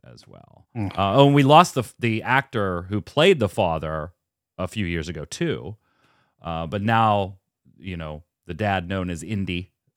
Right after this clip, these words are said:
Speaker 1: uh, has passed away as well. So it's very, like, touching, um, tribute posted, but, oh, so sad. So sad.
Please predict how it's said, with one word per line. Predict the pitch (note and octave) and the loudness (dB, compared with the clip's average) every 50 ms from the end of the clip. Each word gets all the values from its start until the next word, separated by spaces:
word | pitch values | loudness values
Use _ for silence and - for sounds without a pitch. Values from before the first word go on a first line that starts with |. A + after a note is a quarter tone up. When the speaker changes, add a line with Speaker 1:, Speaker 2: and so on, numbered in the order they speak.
| _ | _
Speaker 1:
uh, | - D#2+ D#2 D2 D2+ D2+ | -12 -10 -10 -10 -10 -10
has | D2+ F2 E2 D#2+ | -8 -8 -8 -8
passed | - - F2+ E2 D2 D2 - - | -8 -10 -10 -10 -10 -10 -14 -16
away | E2 D2+ D2+ D2 D2+ D2 D2 - | -16 -12 -12 -10 -10 -10 -12 -14
as | - D2 C#2 B1+ D2+ D2 - | -14 -16 -16 -16 -16 -18 -18
well. | - D2+ C2+ A#1+ A1+ G#1 A1 C2 | -16 -14 -12 -12 -12 -12 -14 -16
So | - - - D2+ D2 D2+ D2+ D2 - _ _ _ _ _ _ _ _ _ _ _ _ | -16 -12 -10 -10 -8 -8 -10 -12 -14 _ _ _ _ _ _ _ _ _ _ _ _
it's | A2 | -6
very, | A#2+ D#3+ F3 E3+ D#3 | -2 0 2 4 4
like, | D3 C3+ A#2+ G2+ - - | 4 4 2 2 -2 -14
touching, | - - - - B2+ A#2+ - - C#3+ C3+ C3+ C#3 C3+ C#3 C3+ C3+ - - - | -20 -8 -2 0 0 0 0 0 0 2 2 2 2 0 0 -2 -2 -4 -4
um, | G2+ G#2+ A2 G#2+ G#2 G#2 G#2 G#2 G2+ G2 G2+ G2 G2 G2 F#2+ F#2 - - _ _ _ _ - - _ | -2 0 0 2 2 2 0 0 -2 -2 -2 -4 -4 -4 -4 -6 -8 -12 _ _ _ _ -20 -20 _
tribute | - - - D3 D3 C3+ C3+ D3+ D3+ D3+ - - - - _ _ _ _ _ _ _ _ _ _ _ _ _ _ _ G#2+ A2+ | -14 -4 0 0 0 2 2 2 2 2 0 -4 -12 -20 _ _ _ _ _ _ _ _ _ _ _ _ _ _ _ -20 -10
posted, | - D3+ D3 D3 C3+ - - D3+ D3+ C#3+ C#3+ C#3+ - - G#2 | -4 -2 -2 -2 -2 -4 -2 -2 0 0 0 -2 -6 -10 -10
but, | - B2 B2 B2 B2 A#2+ A#2 A2+ - - _ _ _ _ _ _ _ _ _ _ _ _ _ G#2+ | -8 -4 -2 -2 0 -2 -2 -4 -8 -10 _ _ _ _ _ _ _ _ _ _ _ _ _ -10
oh, | B2 G2+ E2 - | -10 -10 -12 -14
so | - - - A2 | -16 -12 -10 -10
sad. | G#2 - - D#2 D2 C#2 C#2 _ _ _ _ _ _ _ _ _ _ _ _ _ _ _ | -8 -10 -12 -16 -16 -18 -20 _ _ _ _ _ _ _ _ _ _ _ _ _ _ _
So | _ _ - G#2+ | _ _ -8 -8
sad. | G#2 - G2 E2+ C#2+ C2 | -8 -6 -8 -10 -10 -12